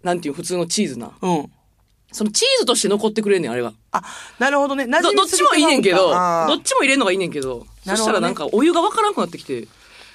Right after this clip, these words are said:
Speaker 2: あー。
Speaker 1: ドロッドロなる時もあるし。
Speaker 2: あ、そうやな、
Speaker 1: うん。
Speaker 2: 確かに。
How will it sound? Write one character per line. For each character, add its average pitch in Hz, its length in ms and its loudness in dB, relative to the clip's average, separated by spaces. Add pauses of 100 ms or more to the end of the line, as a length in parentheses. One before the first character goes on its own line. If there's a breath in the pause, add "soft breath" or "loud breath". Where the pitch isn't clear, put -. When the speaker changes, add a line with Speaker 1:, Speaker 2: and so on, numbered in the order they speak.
(180 loud breath)
Speaker 2:
あ 185 240 2
ー。 - 40 4
Speaker 1:
ド 202 40 4
ロ 202 120 4
ッ 254 100 2
ド 466 60 4
ロ 494 60 4
な 480 60 2
る 247 60 2
時 208 140 0
も 180 60 -2
あ 156 40 -2
る 160 80 -4
し。 - 160 -6
Speaker 2:
あ、 175 100 0
そ 180 220 0
う - 20 0
や 151 60 -2
な、 202 80 0
Speaker 1:
う - 20 -2
ん。 185 40 -4
Speaker 2:
確 170 120 -2
か 151 60 -4
に。 110 140 -8